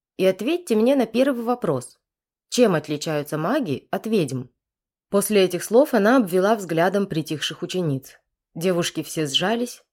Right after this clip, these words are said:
постарались раствориться в недрах своих парт. Дать ответ не пожелала ни одна. «Печально», резюмировала Брунгильда. «Попробуем зайти с другой стороны.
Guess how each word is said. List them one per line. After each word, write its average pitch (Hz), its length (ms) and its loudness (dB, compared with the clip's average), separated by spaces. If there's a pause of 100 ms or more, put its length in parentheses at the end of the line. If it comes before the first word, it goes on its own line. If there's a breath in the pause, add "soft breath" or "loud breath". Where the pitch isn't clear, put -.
(120)
постарались 240 560 2
раствориться 180 640 -2
в 170 60 -2
недрах 175 400 0
своих 165 340 -8
парт. - 420 -6 (540)
Дать 156 260 0
ответ 170 320 -2
не 240 120 0
пожелала 202 560 -2
ни 190 140 -4
одна. 135 440 -6 (1300)
«Печально», 190 800 0
резюмировала 185 760 0
Брунгильда. 170 760 -4 (640)
«Попробуем 226 560 2
зайти 208 340 -2
с 220 40 -4
другой 190 380 0
стороны. 147 560 -6